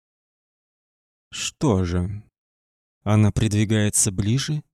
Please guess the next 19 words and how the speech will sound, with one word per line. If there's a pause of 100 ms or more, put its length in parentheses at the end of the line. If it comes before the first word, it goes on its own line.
и
обхватывает
рукой
его
толстую
талию. (1120)
«Ты
у
меня (1200)
как
тот
большой, (140)
забавный
плюшевый
мишка, (120)
которого
подарил
мне
папа.